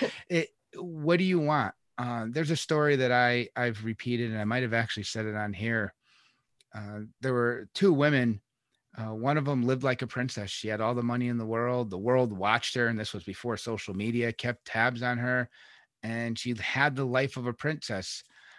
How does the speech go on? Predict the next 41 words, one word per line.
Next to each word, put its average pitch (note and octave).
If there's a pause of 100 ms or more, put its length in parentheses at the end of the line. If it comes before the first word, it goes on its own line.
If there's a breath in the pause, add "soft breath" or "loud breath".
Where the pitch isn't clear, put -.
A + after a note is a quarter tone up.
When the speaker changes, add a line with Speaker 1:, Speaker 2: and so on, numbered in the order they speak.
(440 loud breath)
Speaker 2:
And B2
there C3
was A#2
another D#3
woman B2+
who, A#2+
and C3+
she, -
she E3+
wasn't E3
overly C3+
happy, G#2+
but G2+
then C3+
there D3+
was B2+
a A2+
second C3+
woman G#2+
who G#2+
lived B2+
in F#2+
poverty, F#2+
had A2+
nothing A#2
at A2+
all. G#2+ (320 loud breath)
And G#3+
again, F#3+
the D3+
world D3
kind C#3
of B2
kept C3+
track C#3
on A#2+
her, A#2
again, A2+
before G#2+
social A#2+
media. A#2